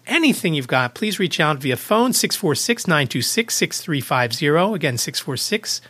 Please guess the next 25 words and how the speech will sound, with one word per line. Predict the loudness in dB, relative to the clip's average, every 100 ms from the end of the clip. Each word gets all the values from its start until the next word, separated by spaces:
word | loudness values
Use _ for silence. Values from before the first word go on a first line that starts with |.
| _
nine | -2 0 2 0
two | 0 -2
six, | 2 0 0 -8 -14 _
six | -2 -2 -2
three | 0 0
five | 2 2 2 0
zero. | -2 -2 -2 -4 -10 -20 -4
You've | 0
got | 4 4
up | 2
to | -2
three | 0 0 2
minutes | 2 2 -2
to | -6
leave | -6 -4
your | -4
name, | -4 -4 -4 -4 -6 -10 _ _ _ _
your | -6 -6 -8 _
town, | -6 0 0 0 -2 -2 -4 -10 _ _ _ 0
and | 4
whatever | 4 4
you've | 2
got | 0 -2
to | -2
say. | -4 -6 -6